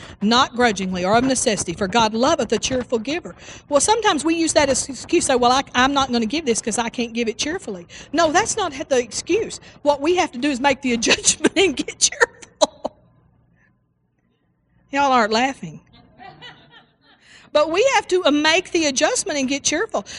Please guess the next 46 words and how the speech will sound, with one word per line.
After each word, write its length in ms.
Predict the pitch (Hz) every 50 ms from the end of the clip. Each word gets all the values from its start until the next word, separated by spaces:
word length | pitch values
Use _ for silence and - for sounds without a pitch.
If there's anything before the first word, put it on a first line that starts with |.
| - -
There's 220 | - 330 440 466 -
been 200 | - 392 320 269
times 320 | - 339 339 339 311 -
God 220 | - 311 320 311
asked 220 | 311 294 277 - -
me 140 | 320 320 294
to 80 | 269
give 240 | 240 220 339 523 494
something 400 | - - 320 262 226 - 254 240
and 120 | 240 247
I 100 | 247 254 254
went, 280 | 247 226 226 240 - - - - - _ _ _ _ _ _ _ _ _ _ _ - - -
"Huh." 400 | 453 539 539 453 226 165 160 151 - - - - - _ _ _ - - _ _ _ - - -
You 160 | - 269 285 277
know, 260 | 254 247 254 302 - - _ _ - -
I've 220 | 240 339 - 466
had, 260 | 320 339 294 262 240 - - - - - _ _ _ _
you 160 | - 247 269 285
know, 360 | 277 262 254 233 233 233 - _ _ _ - 240
five 220 | 294 285 311 311
hundred 240 | 294 311 302 277 277
dollars 300 | 294 311 359 415 311 -
come 180 | - - 285 294
in 120 | 285 277
for 80 | - 277
my 180 | 277 285 320
birthday 400 | 320 - 269 392 - - - 214
one 240 | 202 220 240 294 339
time. 340 | - 277 202 196 202 226 - _ _ _ _ _ _ _ _ _ _ -
And 180 | 240 240 233
I, 240 | 240 240 254 254 262
I'm 80 | 285 294
like, 220 | 247 208 190 -
"I 160 | 240 277 359 427
always 400 | 302 233 208 202 190 185 - 214
rat 260 | 208 233 262 285 -
hole 220 | - 196 180 180
that 200 | 175 196 214 -
money." 200 | 226 196 190 190 190
Do 60 | 196
y'all 160 | 202 202 226
know 120 | 233 226 214
what 200 | 214 202 147 175
rat 220 | 202 208 226 233
hole 200 | 240 247 240 240
means? 360 | 240 254 269 277 294 294 -